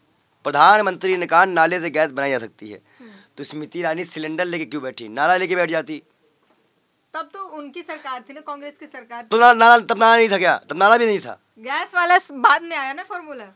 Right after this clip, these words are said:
Speaker 1: नाले वाला?
Speaker 2: हम्म।
Speaker 1: ओ, तो पता, मतलब मुख्यमंत्री रहते हुए नहीं बता पाए, अब फिर नाले से गैस बना ली।
Speaker 2: हम्म।
Speaker 1: बेशर्मी है।
Speaker 2: हम्म।
Speaker 1: मैं आपको बता दूं, ये हम लोगों की आवाज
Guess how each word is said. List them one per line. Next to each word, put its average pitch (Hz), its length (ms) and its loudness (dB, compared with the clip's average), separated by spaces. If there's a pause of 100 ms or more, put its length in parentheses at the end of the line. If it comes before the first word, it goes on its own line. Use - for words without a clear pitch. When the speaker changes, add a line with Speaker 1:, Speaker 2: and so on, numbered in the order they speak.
(160)
Speaker 1:
नाले 220 260 6
वाला? 147 280 6 (320)
Speaker 2:
हम्म। 208 460 -20
Speaker 1:
ओ, 123 400 -10
तो - 160 -20
पता, 196 100 -4
मतलब 240 160 4
मुख्यमंत्री 233 500 0
रहते 247 160 8
हुए 247 100 6
नहीं 240 100 4
बता 202 200 4
पाए, 131 280 -4 (800)
अब - 60 -4
फिर 226 100 6
नाले 226 320 8
से 214 60 0
गैस 214 140 6
बना 185 200 4
ली। 160 220 -4 (180)
Speaker 2:
हम्म। 233 160 -20 (240)
Speaker 1:
बेशर्मी 294 460 4
है। 180 300 4 (360)
Speaker 2:
हम्म। 233 140 -20 (300)
Speaker 1:
मैं 233 80 10
आपको 269 120 10
बता 269 220 12
दूं, 302 160 6
ये 285 420 12
हम 240 280 6
लोगों 277 240 8
की 277 100 0
आवाज 277 360 10